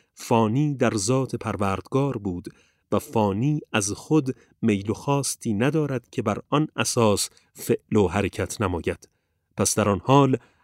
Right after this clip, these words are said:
علی شمشیر نمی‌زد، تجلی ذات حق بود که شمشیر می‌زد و پیش می‌برد. و در کل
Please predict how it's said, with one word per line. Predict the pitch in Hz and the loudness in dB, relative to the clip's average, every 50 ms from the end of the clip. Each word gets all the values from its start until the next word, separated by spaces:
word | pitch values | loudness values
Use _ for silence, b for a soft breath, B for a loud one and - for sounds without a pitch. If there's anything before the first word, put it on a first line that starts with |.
| b b - | b b 2
علی | 110 117 120 143 151 143 | 2 4 4 2 0 0
شمشیر | - - 123 107 95 90 - - 131 120 101 107 | -2 -2 -2 -2 0 -2 -2 -4 -4 -4 -2 -2
نمی‌زد، | 123 151 170 156 113 95 101 87 82 - - _ _ _ _ _ _ | 0 0 0 0 -2 -2 -2 -2 -2 -4 -12 _ _ _ _ _ _
تجلی | - 117 107 104 117 107 101 104 113 151 147 143 123 | -2 -2 2 4 4 4 4 2 -2 -2 0 0 0
ذات | 104 104 110 98 92 - - 95 - | 2 2 2 2 0 0 -4 -8 -6
حق | - - 170 - _ - | -4 -4 -4 -4 _ -6
بود | - 127 110 92 - - | -4 -4 -4 -4 -4 -4
که | - 101 | -4 -2
شمشیر | - - 101 87 82 - - 104 92 87 - | -2 -2 -2 -4 -4 -6 -6 -6 -6 -6 -6
می‌زد | 92 92 90 - 98 92 95 | -6 -6 -4 -4 -4 -2 -2
و | 95 85 - b b b b b b | -4 -6 -6 b b b b b b
پیش | - - 98 85 80 - - - 98 | -6 -4 -4 -4 -6 -8 -10 -8 -8
می‌برد. | 85 80 - 87 87 - - - - _ _ _ _ _ _ _ _ _ - | -8 -6 -6 -8 -8 -10 -16 -20 -20 _ _ _ _ _ _ _ _ _ -2
و | 98 | 0
در | 98 101 - - - | 0 0 0 -2 -4
کل | - - 151 151 135 127 117 117 | 0 0 0 2 2 0 -2 -2